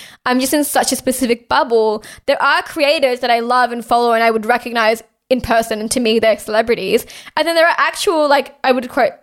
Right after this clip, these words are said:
not actual celebrities, but you know what I mean? People who are more widely considered celebrities, who have, like, millions of followers, and I've never heard of them because, like, we're just so segmented now. We're in our little bubbles, and we only see the people of our interest. And then when we keep seeing those people of,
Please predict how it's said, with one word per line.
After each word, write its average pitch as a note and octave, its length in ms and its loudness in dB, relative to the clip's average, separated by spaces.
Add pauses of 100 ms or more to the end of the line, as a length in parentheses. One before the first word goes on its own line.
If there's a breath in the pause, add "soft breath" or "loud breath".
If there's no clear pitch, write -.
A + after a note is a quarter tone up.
not C#4 220 -2
actual G#3+ 360 -2
celebrities, G#3 340 -2
but B3 80 -8
you B3+ 80 0
know B3+ 60 2
what A#3+ 40 2
I A#3+ 40 2
mean? A#3+ 80 -2
People C#4+ 180 -4
who C#4+ 60 2
are A#3 80 4
more A#3 260 0
widely A3+ 380 0
considered A3 400 -4
celebrities, G3 400 0
who A3 60 2
have, G3+ 80 0
like, G#3+ 100 0
millions A3 340 0
of A3 60 -12
followers, A3 300 0 (300 loud breath)
and B3+ 80 -4
I've F4 100 -2
never A3 180 0
heard A3+ 160 2
of A#3+ 160 -2
them - 340 -6
because, B3 300 -2
like, B3 240 -2 (260 loud breath)
we're B3 120 2
just D4+ 160 -8
so E4 120 0
segmented A3+ 520 -2
now. G#3 200 0
We're - 80 -4
in - 120 -2
our B3 120 2
little A#3 200 0
bubbles, A3+ 520 0
and A3+ 220 -2
we A#3+ 160 0
only B3+ 240 2
see C4 120 -4
the B3 60 2
people A#3+ 220 0
of A3+ 180 0
our A3+ 180 0
interest. A#3+ 420 -4
And A3+ 80 -2
then A3 80 0
when A3 100 0
we A3+ 60 2
keep D#4+ 260 -4
seeing B3+ 160 -2
those A3+ 140 -4
people A3 260 -2
of, A3 220 0